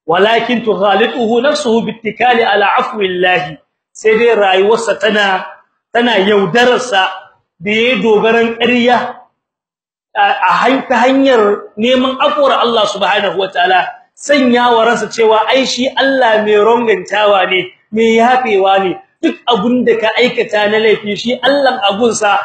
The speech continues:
yana yafe wannan abun. To sai ya riƙe wannan dalilin, wannan dogaran na ƙarya sai ta saɓan Allah subhanahu wa ta'ala. Wata,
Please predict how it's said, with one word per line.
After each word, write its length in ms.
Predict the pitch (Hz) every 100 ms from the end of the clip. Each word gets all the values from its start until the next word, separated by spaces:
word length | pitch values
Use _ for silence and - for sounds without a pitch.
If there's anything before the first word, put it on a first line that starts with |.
| - -
yana 320 | 226 294 285 233
yafe 320 | 262 277 226
wannan 400 | 208 190 190 196
abun. 240 | 170 165 - _ _ _ _ _ _ _ _ _ _
To 80 | 208
sai 160 | 269 339
ya 80 | 294
riƙe 240 | 302 247
wannan 480 | 277 302 277 285 226
dalilin, 720 | 254 247 302 311 277 269 - _ 277
wannan 320 | 285 269 208
dogaran 480 | 240 226 254 277 262
na 80 | 262
ƙarya 320 | 254 262 247
sai 160 | 254 240
ta 80 | 240
saɓan 320 | - 208 220 226
Allah 160 | 226
subhanahu 480 | 185 185 170 190 170
wa 160 | 180 180
ta'ala. 320 | 160 165 165 - - _ _ _ _ _
Wata, 320 | - 170 -